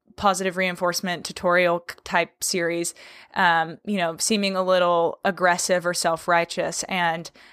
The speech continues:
I just wanted to kind of say on the podcast that I, A, really appreciate that feedback because it, it lets me know what you guys like and what you don't. And sometimes, especially when you're in company with a like-minded individual, it can be really easy to slip into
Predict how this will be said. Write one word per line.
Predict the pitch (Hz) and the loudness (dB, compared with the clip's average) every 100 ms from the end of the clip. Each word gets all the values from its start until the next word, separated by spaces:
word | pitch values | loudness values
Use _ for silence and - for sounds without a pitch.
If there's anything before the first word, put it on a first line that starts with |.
| - | -2
I | 185 | 0
just | 185 202 | 0 -2
wanted | 208 196 196 | 0 0 0
to | 190 175 | -2 0
kind | 196 170 | -4 -6
of | |
say | - 208 196 190 | -6 0 2 2
on | - 190 196 | 2 -2 -2
the | 190 | -4
podcast | 185 170 165 180 160 160 - | 0 0 0 -2 -2 -2 -2
that | 180 165 | 0 2
I, | 180 170 170 _ _ - | 2 0 -6 _ _ 0
A, | 196 185 180 | 2 2 -2
really | 180 170 190 190 185 170 | -8 -6 -2 0 0 -4
appreciate | - 180 165 170 160 | -4 -4 -2 -4 -2
that | 160 - | -2 -4
feedback | 170 156 160 - - - | -6 -6 -2 -4 -4 -10
because | 185 180 165 | -4 -4 -4
it, | - 175 - - | 0 0 0 -2
it | 185 - | -4 0
lets | 190 180 | -2 0
me | 190 | -6
know | 175 175 170 165 - _ | 0 0 0 -4 -12 _
what | 175 185 175 | -4 -2 -2
you | 175 | 2
guys | 170 165 | 0 4
like | 170 165 | 0 0
and | 170 | -4
what | 156 | -4
you | 170 | -4
don't. | 156 165 185 220 - - - - - | -4 -2 -2 -4 -14 -20 -20 -20 -4
And | 196 180 175 185 | 0 2 2 2
sometimes, | 233 226 214 196 185 185 190 | 2 2 2 2 4 2 -2
especially | - 190 196 - 185 | -2 0 0 2 -2
when | 185 180 | -2 -4
you're | 180 | -4
in | 175 180 | -6 -6
company | 185 185 196 180 190 | -2 -2 0 -2 0
with | 190 190 - | 0 -2 -2
a | 202 | 0
like-minded | 180 175 196 175 175 175 | 2 2 2 0 0 -4
individual, | 175 175 175 190 180 | -4 -4 -2 0 0
it | - | -2
can | 185 | -4
be | 170 | -2
really | 170 170 | -2 -2
easy | 185 175 185 | -6 -6 -6
to | 190 | -6
slip | - 175 175 | -4 -2 -2
into | 175 170 170 185 170 165 | -2 -2 -6 -6 -4 -4